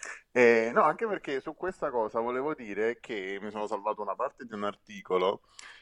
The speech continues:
che dice che ignorando la, eh, porzione, mm, eh, top, diciamo la status bar, eh, è un diciotto punto cinque noni in aspect ratio.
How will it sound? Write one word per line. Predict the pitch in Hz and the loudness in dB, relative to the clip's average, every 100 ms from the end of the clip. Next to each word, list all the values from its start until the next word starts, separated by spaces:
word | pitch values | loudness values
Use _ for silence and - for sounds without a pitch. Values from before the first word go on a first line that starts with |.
| _ _ _ _ _ _ | _ _ _ _ _ _
che | - - 165 | -4 0 2
dice | 151 117 - 110 | 2 0 4 4
che | 110 113 113 - | 4 2 2 0
ignorando | 123 131 131 139 160 202 202 185 170 151 123 | 2 4 6 8 8 4 0 -2 0 0 -2
la, | 123 123 120 - 113 110 | 0 2 4 2 2 0
eh, | |
porzione, | 110 117 - - 135 139 127 117 113 107 104 | 0 -2 -4 -8 -4 -4 -2 -2 -2 -2 -4
mm, | 101 98 95 92 87 _ _ - | -6 -8 -8 -8 -10 _ _ -2
eh, | 101 98 95 95 95 | 6 8 8 6 4
top, | 110 98 - 117 147 165 - | 2 0 0 4 4 2 -8
diciamo | 107 104 101 98 | -10 -6 -6 -4
la | 98 | -4
status | 98 104 104 104 | -2 -4 -4 -6
bar, | 110 101 90 92 117 156 _ _ _ - | 0 0 0 -2 -4 -4 _ _ _ -6
eh, | 110 110 107 107 107 104 - | -2 0 2 2 2 0 -2
è | 143 127 | -2 -2
un | 123 127 123 120 117 113 | -4 -4 -2 -2 -2 -4
diciotto | 127 185 190 147 | -4 -4 -2 -4
punto | - 127 165 | -4 -4 -4
cinque | 160 147 147 - 135 | -4 -4 0 6 8
noni | 139 135 127 127 135 156 180 - | 10 10 10 6 2 -2 -4 -6
in | 123 120 | -2 0
aspect | 113 - 117 107 - | 0 -2 -4 -2 0
ratio. | 104 101 - - 98 | 0 0 -4 -4 -4